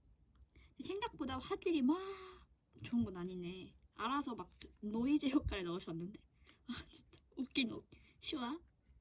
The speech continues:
준이, 아, 순영이, <laughs> 원우, 아, 예쁘다. 지윤이, 아, 예뻐. 명호, 아, 예쁘다. <laughs>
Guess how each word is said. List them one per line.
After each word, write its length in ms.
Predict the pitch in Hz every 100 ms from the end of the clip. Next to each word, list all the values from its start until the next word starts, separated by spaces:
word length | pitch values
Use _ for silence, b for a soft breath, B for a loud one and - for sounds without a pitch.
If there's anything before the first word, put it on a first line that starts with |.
| _ _ _ _ - - _ - _ _
준이, 440 | - 202 220 330 403 _ _ _ _ _ _ - - _ -
아, 100 | 427 - -
순영이, 520 | 403 392 381 415 427 _ _ _
<laughs> 340 | - 370 - - - - B B B
원우, 420 | 247 226 262 381 440 - -
아, 100 | 415
예쁘다. 380 | 440 - 339 220 214 - - - - - - - - -
지윤이, 500 | - - 254 240 359 - -
아, 40 |
예뻐. 260 | 285 - 220 - - - - - - - - - -
명호, 360 | 240 240 294 359 - - - - - - -
아, 60 |
예쁘다. 360 | 359 - 339 233 214 - - -
<laughs> 600 | - 269 302 - 311 -